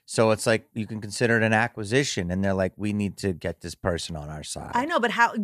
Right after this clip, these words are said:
Speaker 2: are you telling me that there's not one person? So, like, say it would be Katy Perry who would be like, "The C I A d-, made me say this thing." Like, wouldn't someone have snapped by now, or do they just kill him <laughs> first?
Speaker 1: Well,
Speaker 2: I
Speaker 1: what
Speaker 2: don't
Speaker 1: do you
Speaker 2: know.
Speaker 1: think Britney's doing?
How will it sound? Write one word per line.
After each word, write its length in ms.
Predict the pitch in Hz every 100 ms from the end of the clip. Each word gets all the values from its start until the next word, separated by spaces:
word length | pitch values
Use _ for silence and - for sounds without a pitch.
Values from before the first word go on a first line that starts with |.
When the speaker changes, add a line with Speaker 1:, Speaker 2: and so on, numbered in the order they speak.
| 226
Speaker 2:
are 120 | 262
you 180 | 269 302
telling 300 | - 311 262
me 40 | 220
that 100 | 196
there's 160 | 190
not 180 | 226 208
one 320 | 190 208 226
person? 360 | 220 220 202 196
So, 200 | - 185
like, 260 | 180 180 - _ - -
say 280 | - 233 226
it 120 | 208
would 140 | 220
be 100 | 202
Katy 280 | 196 233 214
Perry 340 | 190 196 175 160
who 60 |
would 100 | 170
be 80 | 170
like, 220 | 180 202 - -
"The 60 |
C 160 | 302 339
I 120 | 320
A 300 | 330 320 311
d-, 160 | 214 -
made 320 | 214 269 320
me 100 | 302
say 220 | 269 311
this 220 | 294 285 -
thing." 260 | 294 254
Like, 160 | 208 196
wouldn't 240 | 247 269
someone 260 | - 247 247
have 80 | 208
snapped 380 | - 214 226
by 100 | 262 262
now, 320 | 269 269 277
or 180 | 220 208
do 40 |
they 140 | 196
just 180 | 180 180
kill 220 | - 226
him 100 | 196
<laughs> 60 | 170
first? 140 | 165 - 131
Speaker 1:
Well, 100 | 123 123
Speaker 2:
I 100 | 143
Speaker 1:
what 40 |
Speaker 2:
don't 60 | 151
Speaker 1:
do 60 | 156
you 80 |
Speaker 2:
know. 140 | 233 208
Speaker 1:
think 220 | 156 139
Britney's 420 | 127 160 151 165 135
doing? 400 | 123 107 87